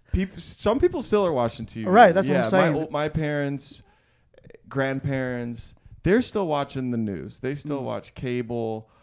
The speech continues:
Speaker 2: Mm.
Speaker 1: and normal commercials and things like that.
Speaker 2: Uh-huh.
Speaker 1: But they're aging out.
Speaker 2: Uh-huh.
Speaker 1: So the younger generation, I don't think anybody watches T V.
Speaker 2: All right, that makes sense. But in China, there's also a problem with the freedom of, uh, of the content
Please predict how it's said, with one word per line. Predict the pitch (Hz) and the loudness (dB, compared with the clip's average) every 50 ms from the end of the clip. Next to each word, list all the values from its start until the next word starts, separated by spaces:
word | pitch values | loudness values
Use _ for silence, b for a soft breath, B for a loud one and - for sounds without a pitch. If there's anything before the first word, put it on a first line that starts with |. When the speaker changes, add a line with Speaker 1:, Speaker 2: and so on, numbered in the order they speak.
| b b b | b b b
Speaker 2:
Mm. | 156 147 135 | -8 -6 -4
Speaker 1:
and | 117 113 | -4 -2
normal | 113 117 117 117 117 110 107 104 101 - | 0 2 2 2 2 0 -4 -6 -10 -12
commercials | - 127 110 104 104 104 107 - - - 101 95 95 95 95 92 95 95 98 | -12 -10 -8 -6 -6 -6 -6 -8 -8 -8 -8 -6 -8 -8 -10 -14 -16 -18 -18
and | 95 92 90 | -18 -18 -16
things | - 104 98 95 92 95 | -14 -14 -12 -12 -12 -12
like | 92 92 92 _ | -12 -12 -14 _
that. | - 82 80 73 71 - _ _ - | -14 -12 -12 -12 -14 -18 _ _ -12
Speaker 2:
Uh-huh. | 143 131 120 104 117 117 123 | -12 -10 -10 -10 -12 -10 -8
Speaker 1:
But | 120 117 120 | -8 -8 -8
they're | 120 120 120 110 - | -8 -8 -8 -8 -10
aging | - 110 110 104 95 98 98 92 | -10 -10 -10 -10 -10 -12 -12 -12
out. | 82 82 78 73 60 - _ _ _ _ - | -12 -12 -14 -14 -16 -20 _ _ _ _ -16
Speaker 2:
Uh-huh. | 131 113 107 | -14 -14 -12
Speaker 1:
So | 120 110 - 101 92 87 82 82 - - | -14 -12 -10 -8 -8 -8 -8 -12 -12 -10
the | 110 110 | -8 -6
younger | 120 147 170 151 | -6 -4 -6 -6
generation, | 107 101 95 92 92 92 95 90 92 92 | -6 -6 -6 -6 -6 -8 -8 -8 -8 -10
I | 98 | -8
don't | 107 | -8
think | 101 98 87 - | -8 -10 -10 -8
anybody | 95 107 98 87 82 73 | -8 -8 -8 -8 -8 -10
watches | 64 58 58 69 - - - | -12 -12 -14 -16 -16 -20 -20
T | - - - - | -20 -20 -20 -20
V. | - - - 117 - _ - | -20 -20 -20 -20 -20 _ -16
Speaker 2:
All | 240 139 120 117 | -14 -12 -12 -12
right, | 113 110 110 110 123 143 160 175 | -12 -14 -16 -18 -20 -20 -16 -12
that | 151 139 139 135 | -10 -8 -8 -8
makes | 131 120 - | -8 -10 -10
sense. | - 131 95 104 - | -12 -14 -14 -12 -8
But | 170 175 180 | -6 -4 -4
in | 185 196 | -4 -4
China, | - - 190 185 180 180 | -2 -2 -4 -2 -4 -4
there's | 165 170 165 147 | -4 -6 -6 -4
also | 165 170 185 175 180 | -2 -2 -2 -4 -4
a | |
problem | 151 - 165 156 147 143 135 | -6 -6 -6 -6 -4 -4 -6
with | 135 135 113 | -6 -8 -8
the | 139 123 | -8 -10
freedom | 113 - - 151 143 143 135 120 | -10 -10 -8 -8 -6 -6 -6 -8
of, | 123 113 - | -10 -10 -10
uh, | 120 113 110 107 - b b b b b b | -10 -10 -10 -12 -14 b b b b b b
of | 143 - | -12 -10
the | 147 | -10
content | - - - 175 214 247 233 - 185 185 175 147 - | -8 -4 -2 0 0 0 0 -2 -6 -10 -10 -14 -18